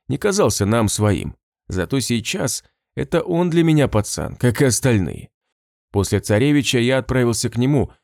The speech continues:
потому что Самовар оставался единственным из нашей группы,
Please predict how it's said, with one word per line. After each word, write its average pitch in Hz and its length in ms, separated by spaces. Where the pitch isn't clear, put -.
потому 95 300
что 92 180
Самовар 107 480
оставался 131 580
единственным 113 800
из 95 100
нашей 107 340
группы, 135 420